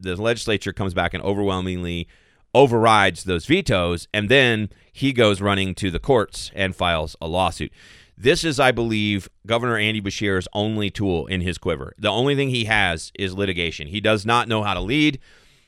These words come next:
He does not understand actually, um, working together. He doesn't understand collaboration. He doesn't understand how to be in touch with his constituents nation-, uh, statewide.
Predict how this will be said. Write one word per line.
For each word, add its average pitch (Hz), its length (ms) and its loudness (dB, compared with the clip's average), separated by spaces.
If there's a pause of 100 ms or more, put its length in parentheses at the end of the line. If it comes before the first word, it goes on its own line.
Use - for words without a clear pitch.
(120)
He 110 100 -4
does 110 200 2
not 107 160 4
understand 104 760 2 (200)
actually, 98 680 0 (120)
um, 82 600 -4
working 113 400 -2
together. 120 440 2
He 120 80 -4
doesn't 104 220 -2
understand 98 340 -4
collaboration. 107 760 0 (340)
He 117 80 -4
doesn't 113 220 -2
understand 101 680 0 (140)
how 110 180 2
to 110 80 2
be 110 160 -4
in 107 100 0
touch 104 240 -2
with 101 120 -2
his 82 100 -8
constituents 117 680 -4
nation-, 117 420 -4
uh, 107 40 0
statewide. 117 640 2